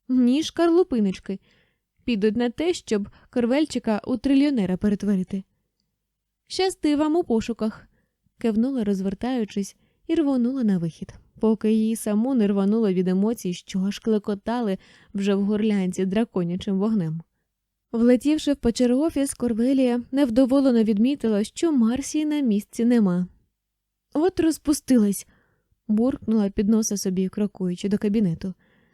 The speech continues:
"Геть від рук відбилась. Ще одна добротою Корвельчика користується, як хоче". Та, штурхнувши двері кабінету, вона застигла на порозі.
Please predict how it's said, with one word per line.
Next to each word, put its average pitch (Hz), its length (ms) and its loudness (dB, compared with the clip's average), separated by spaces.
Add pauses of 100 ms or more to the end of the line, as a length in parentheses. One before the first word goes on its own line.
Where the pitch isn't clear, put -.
(180)
"Геть 262 340 0
від 202 180 0
рук 208 200 0
відбилась. 202 580 0 (320)
Ще - 300 0
одна 226 360 4 (120)
добротою 247 480 4
Корвельчика 220 640 0
користується, 233 640 0
як 277 240 0
хоче". 202 440 -4 (1120)
Та, 370 140 -2
штурхнувши 311 640 -6
двері 247 280 0
кабінету, 220 500 -2
вона 233 280 0
застигла 208 560 -2
на 196 140 -2
порозі. 170 460 -4